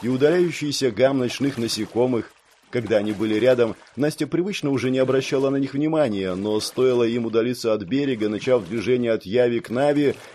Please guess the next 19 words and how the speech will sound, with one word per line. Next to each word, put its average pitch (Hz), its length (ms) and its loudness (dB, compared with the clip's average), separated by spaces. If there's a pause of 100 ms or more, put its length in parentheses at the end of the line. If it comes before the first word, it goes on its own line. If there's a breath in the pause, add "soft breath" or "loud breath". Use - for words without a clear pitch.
как 131 160 -2
эти 190 160 -4
мелкие, 160 680 0 (160)
обычно 127 460 0
ничего 135 400 -2
не 123 100 0
боящиеся 113 640 0
паразиты 113 720 0 (240 soft breath)
тут 156 160 -2
же 110 140 0
отстали. 98 580 -2 (580)
Да, 151 580 2
даже 143 280 2
насекомые 139 680 0
понимают, 107 640 0 (100)
куда 113 200 0
лучше 107 300 -2
не 117 120 -2
соваться, 101 580 -2